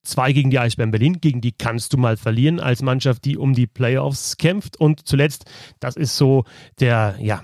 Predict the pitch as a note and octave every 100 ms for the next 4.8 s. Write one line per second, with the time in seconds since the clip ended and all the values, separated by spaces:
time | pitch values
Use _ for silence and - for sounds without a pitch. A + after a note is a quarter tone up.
0 | - B2 A#2 A2+ G#2+ A2+ G2+ B2+ G#2 F2
1 | - A#2+ A#2 B2 B2 A#2+ B2+ - B2 B2
2 | B2 B2+ - C3+ B2 A#2+ A#2+ A#2+ A#2+ A2
3 | G#2 A2 G#2+ C3+ A#2 B2 - A#2+ A#2 A#2+
4 | A2+ B2 A#2+ G#2+ G#2+ A#2+ -